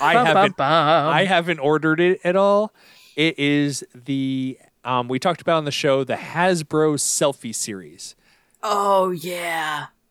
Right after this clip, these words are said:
Speaker 1: And s-,
Speaker 3: Mm-hmm.
Speaker 1: basically, like, this is one of those where you can't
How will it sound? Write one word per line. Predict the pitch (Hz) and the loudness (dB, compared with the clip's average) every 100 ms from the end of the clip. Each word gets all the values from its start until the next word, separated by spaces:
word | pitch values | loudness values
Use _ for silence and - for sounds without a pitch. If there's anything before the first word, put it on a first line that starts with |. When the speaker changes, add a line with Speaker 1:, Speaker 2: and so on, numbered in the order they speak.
| _ _ | _ _
Speaker 1:
And | - 135 131 | -6 -6 -6
s-, | - 185 160 | -4 -2 -4
Speaker 3:
Mm-hmm. | 165 165 - - 131 | -6 -10 -14 -20 -6
Speaker 1:
basically, | 165 170 - 156 151 139 139 131 - | -2 0 -2 -2 0 0 -2 -8 -2
like, | 139 127 - _ _ _ | -2 -2 -8 _ _ _
this | 120 190 - | -4 -2 -2
is | 170 131 | -6 -2
one | 147 | -2
of | 147 | 0
those | 139 135 135 127 - | 2 2 2 -2 0
where | 127 127 131 117 _ _ | 2 2 0 -6 _ _
you | 123 | -14
can't | - 185 180 | -4 -4 -4